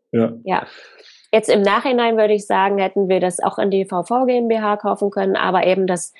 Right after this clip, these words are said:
Speaker 2: Learning by Doing, das merken wir immer wieder, einfach ausprobieren, loslegen, ins Handeln kommen.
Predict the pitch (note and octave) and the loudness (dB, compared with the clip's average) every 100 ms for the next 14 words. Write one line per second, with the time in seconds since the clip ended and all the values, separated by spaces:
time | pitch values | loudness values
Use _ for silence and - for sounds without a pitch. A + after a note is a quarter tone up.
0 | - G#3 A3+ A#3 G#3+ F#3+ F3+ E3+ D#3 D3+ | -2 2 4 4 2 0 2 4 4 0
1 | - F3+ - F#3+ F#3+ G3 G3+ F#3+ - A#3 | -10 -8 0 2 2 2 2 2 2 2
2 | B3 G#3 G#3 G#3 G#3 G3 E3+ F#3+ - F#3+ | 0 2 2 4 2 0 -2 -6 -8 -10
3 | - _ _ _ _ _ _ _ - G3 | -12 _ _ _ _ _ _ _ -2 0
4 | G#3 - G#3 G#3 G3+ G3 F#3 G3+ G#3+ A#3 | 0 0 0 4 4 4 4 6 6 4
5 | A#3 G#3+ G3+ G3+ F#3 F#3+ F#3+ F#3 G3 G#3 | 0 0 2 2 0 -2 0 0 2 2
6 | G3+ F#3 G3 F3+ F3 F3+ | 0 0 2 2 0 -2